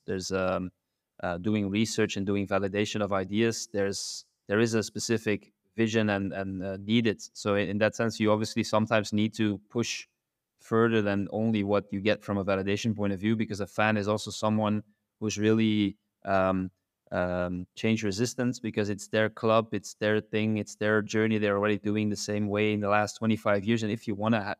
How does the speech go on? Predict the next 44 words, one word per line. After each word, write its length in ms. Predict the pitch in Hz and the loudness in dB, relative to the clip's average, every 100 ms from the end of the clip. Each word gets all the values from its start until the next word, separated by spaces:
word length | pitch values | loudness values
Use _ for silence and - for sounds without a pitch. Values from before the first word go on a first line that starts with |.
| _ | _
do 120 | 110 | 0
the 140 | 113 101 | 2 0
innovation 560 | 98 101 107 - 101 - | 0 0 0 -2 -8 -2
properly, 480 | 110 113 131 147 147 _ _ _ _ _ | -2 0 0 -2 -4 _ _ _ _ _
um, 460 | 101 98 98 98 95 - _ _ _ _ _ 107 | -2 2 2 0 -4 -10 _ _ _ _ _ -4
I 60 | |
think 160 | 117 131 | -2 0
really 200 | 127 131 | 0 0
try 300 | - 117 120 | 0 2 2
and, 200 | 120 117 | 2 0
uh, 380 | 110 107 104 101 | 0 0 0 -2
try 240 | 110 113 | -2 0
and 100 | 113 | 2
involve 380 | 107 107 107 117 | 0 2 2 2
them 240 | 110 101 | 0 0
in, 180 | 101 101 | -2 -4
in 160 | - 101 | -2 0
that 200 | 95 - | -2 0
process. 400 | 101 104 104 98 | 0 0 -2 -2
And 280 | 98 98 98 _ _ _ | -2 -2 -6 _ _ _
also 200 | 117 123 113 | -2 2 4
that 160 | 117 | 4
has 220 | 110 107 | 4 2
been, 360 | 107 107 104 101 - | 2 -2 -2 -4 -8
has 120 | 98 | -2
been 140 | 104 | 0
a 40 | 98 | 0
bit, 180 | - - | -2 -6
bit 120 | 101 | -4
of 100 | 98 | -2
a, 420 | 95 92 92 92 - _ | -2 -2 -2 -6 -12 _
has 120 | 95 | -8
been 240 | 95 104 101 | -2 0 0
a 60 | |
bit 160 | 98 104 | 0 -2
of 100 | 98 | 0
a 60 | 98 | 2
learning 440 | 101 113 110 104 | 4 4 4 0
curve 340 | - 101 98 | 0 0 0
for, 400 | - 101 98 95 | -4 -4 -2 -4
for 120 | 92 95 | -6 -10
Bruges 360 | 101 101 98 | -4 -2 -2
as 40 | 92 | 2
well. 300 | 117 147 | 2 2